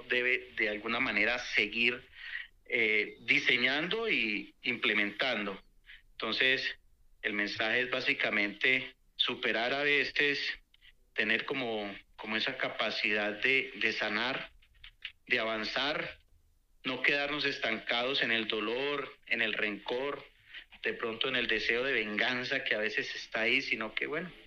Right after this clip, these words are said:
avancemos. De alguna manera, el mismo ciclo de la vida le da lecciones a las personas que hacen las cosas mal.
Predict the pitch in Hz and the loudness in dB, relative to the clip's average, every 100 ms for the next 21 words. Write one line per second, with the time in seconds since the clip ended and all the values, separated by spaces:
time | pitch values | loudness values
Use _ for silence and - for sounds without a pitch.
0 | - - - - - - 123 120 113 - | -20 -20 -20 -20 -20 -10 -4 -4 0 0
1 | 160 151 - - - - 123 117 127 143 | 0 0 -2 -2 -14 -4 -2 0 0 0
2 | 156 127 120 127 139 196 - - _ _ | 0 2 4 4 2 -2 -4 -12 _ _
3 | _ - 131 123 135 160 160 156 165 156 | _ -2 0 0 0 2 2 4 2 2
4 | 135 113 120 127 143 147 - - 113 117 | 2 2 4 2 0 -4 -10 -2 0 2
5 | 127 139 - 139 139 143 117 107 107 - | 0 2 2 2 0 0 -2 -4 -4 -6
6 | 113 - 113 120 - 117 135 123 110 - | -4 -2 -2 -2 0 0 0 -2 -4 -2
7 | 104 123 120 127 131 117 95 | -2 -2 -4 -2 -2 -2 -6